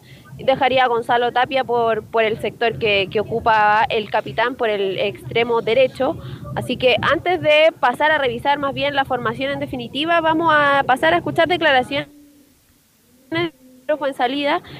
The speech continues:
quien ayer atendió a los medios de comunicación y donde se refiere justamente a, a, a esta, a esta llave, donde menciona: "Queremos seguir avanzando en Copa Chile".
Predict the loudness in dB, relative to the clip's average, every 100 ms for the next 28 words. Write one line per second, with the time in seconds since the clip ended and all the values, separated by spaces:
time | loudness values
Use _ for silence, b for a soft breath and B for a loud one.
0 | B B 0 4 4 4 2 2 0 0
1 | 0 0 -2 -4 -4 -4 -2 -2 0 -2
2 | -2 -2 2 2 4 2 4 2 2 0
3 | 2 0 0 0 -2 2 0 0 B B
4 | B 0 2 4 2 0 -6 -8 -10 -10
5 | -12 -14 -18 -20 -20 -16 -4 2 4 6
6 | 6 6 4 4 2 0 -2 0 0 -2
7 | 0 2 2 2 0 0 0 0 -2 -4
8 | -2 -2 0 0 -2 -4 -4 0 2 2
9 | 2 -2 0 -4 -2 0 -2 -4 -8